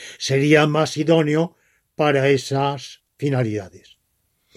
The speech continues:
Bueno, yo no, no asumo la, para nada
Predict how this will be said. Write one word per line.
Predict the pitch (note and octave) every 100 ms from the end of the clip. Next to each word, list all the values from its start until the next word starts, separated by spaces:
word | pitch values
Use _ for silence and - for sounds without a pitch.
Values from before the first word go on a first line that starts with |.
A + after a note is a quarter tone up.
| - - -
Bueno, | F#3 G3+
yo | D#3+ F#3 A#3
no, | F#3+ D#3+ D#3+ D3+ - _ _
no | - C3 C3 D3
asumo | D#3 - D#3 D#3 C#3+ D3+ F#3 _
la, | A#2+ B2 B2 B2 B2 -
para | B2+ A2+
nada | B2+ C3+ C#3 B2